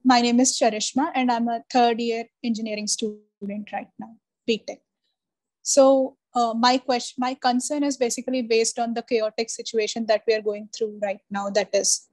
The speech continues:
covid nineteen pandemic. And I must say that this situation has been very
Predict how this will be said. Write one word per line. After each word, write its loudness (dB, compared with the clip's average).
covid 6
nineteen 2
pandemic. -2
And 4
I 8
must 4
say 6
that 0
this 4
situation 0
has -4
been -8
very -2